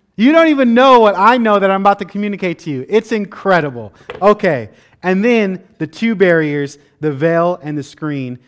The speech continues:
You guys should be pumped and excited. Let's start with verses one through six. Now, we have the video, but for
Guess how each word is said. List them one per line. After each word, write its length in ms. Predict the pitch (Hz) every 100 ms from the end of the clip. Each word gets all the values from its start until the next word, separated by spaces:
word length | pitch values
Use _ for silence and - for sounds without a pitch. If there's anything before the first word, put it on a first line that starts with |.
| _ -
You 160 | 160
guys 260 | 208 180 160
should 120 | 165
be 100 | 135
pumped 320 | - 165 160
and 160 | 151 139
excited. 480 | 131 - 139 127 120
Let's 220 | 156 -
start 280 | - 190 180
with 140 | 156
verses 340 | 156 151 147
one 260 | 127 143 156
through 160 | 151 135
six. 380 | - 135 104
Now, 100 | 147
we 120 | 139 131
have 220 | 143 165
the 60 | 175
video, 340 | 156 139 135
but 220 | 131 123
for 260 | 156 143